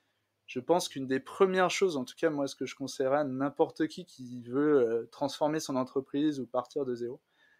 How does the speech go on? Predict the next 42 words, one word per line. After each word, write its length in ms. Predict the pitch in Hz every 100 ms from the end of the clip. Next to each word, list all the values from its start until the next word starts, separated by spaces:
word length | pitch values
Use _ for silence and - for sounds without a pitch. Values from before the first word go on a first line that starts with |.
| _
c'est 200 | - 139
vraiment 380 | 120 160 170 180
de 80 | 147
mettre 300 | 147 147 156
en 80 |
place 280 | 139 165 165
des 140 | 139 127
briques 300 | - 170 139
de 100 | 131
monitoring, 720 | 135 139 135 143 143 160 123
mais 120 | 123
vraiment 360 | 120 139 143 156
aux 80 |
petits 280 | 127 - 135
oignons, 200 | 139 117 -
quoi. 140 | _ _ _ _ _ _ _
Accessible 540 | 170 175 - 170 - 170
par 160 | 156
les 120 | 139 131
devs. 320 | 135 151 117 _ _ _ _ _ _ -
Euh, 580 | 123 123 120 120 120 117
alors 200 | 120 123
si, 300 | - - 147
encore 280 | 131 139 135
une 100 | 139
fois, 340 | - 147 139
il 40 | 127
y 20 |
a 20 |
des 120 | 120
problèmes 260 | - 143 135
de 80 | 131
régulation, 920 | 139 135 143 147 143 156 151 143 117
bah, 100 | 113
on 60 | 113
peut 180 | - 123
trouver 360 | - 135 147
des 120 | 135
moyens 720 | 123 123 135 139 147 156 156
de 100 | 131
faire, 380 | 117 - 143 131
euh, 100 | 117